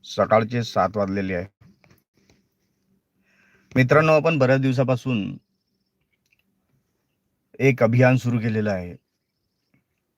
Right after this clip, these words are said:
नंबर वन न्यूज चॅनलच्या माध्यमातून संत गाडगे बाबा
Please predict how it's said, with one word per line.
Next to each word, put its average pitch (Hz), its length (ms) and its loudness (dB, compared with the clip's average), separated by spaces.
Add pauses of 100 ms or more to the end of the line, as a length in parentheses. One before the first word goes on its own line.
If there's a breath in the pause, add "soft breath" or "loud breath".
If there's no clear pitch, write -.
(120)
नंबर 123 300 4
वन 139 180 4
न्यूज 123 240 2
चॅनलच्या 120 440 -2
माध्यमातून 90 680 -6 (2250)
संत 135 220 4
गाडगे 120 400 4
बाबा 107 500 -2